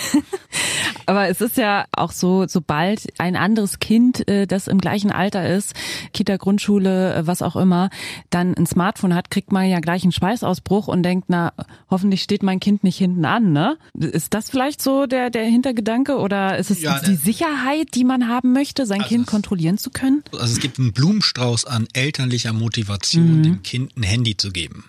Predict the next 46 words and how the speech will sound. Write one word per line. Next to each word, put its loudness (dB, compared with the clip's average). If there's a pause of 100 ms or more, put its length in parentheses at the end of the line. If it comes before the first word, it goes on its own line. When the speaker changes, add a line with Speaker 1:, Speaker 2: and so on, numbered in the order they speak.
(100)
Speaker 2:
Ähm, -2
Klassiker, -2
es -2
ist -2
einmal, 0
"Mein -2
Kind -6
liebt -8
mich -8
dann." -14 (120)
Speaker 1:
Okay, 0
Speaker 2:
Ich 0
erfülle 2
Speaker 1:
ja, 0
Speaker 2:
den, 0
Speaker 1:
ja. 2
Speaker 2:
den -2
großen 2
Wunsch 2
meines -2
Kindes -2
und 0
diese 2
glücklichen -2
Augen 0
für -4
einen -2
kurzen -4
Moment. -2 (120)
Und 0
gleichzeitig 0
signalisiere 0
ich -2
dem 0
Kind -2
ja 2
häufig, 0
in -2
dem 0
Moment, 0
wo -4
das 0
Kind -4
das 0
Smartphone -2
nutzt -4